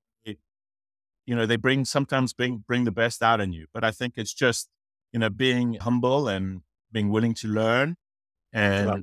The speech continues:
Speaker 1: and sticking it out and working hard, and, you know, good things happen.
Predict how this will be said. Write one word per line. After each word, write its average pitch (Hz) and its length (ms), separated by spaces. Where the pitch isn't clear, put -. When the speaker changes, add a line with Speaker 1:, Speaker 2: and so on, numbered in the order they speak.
Speaker 1:
and 110 100
sticking - 480
it 123 160
out 123 320
and 104 80
working 110 380
hard, 123 400
and, 107 160
you 123 80
know, 113 140
good 123 140
things 123 200
happen. 127 360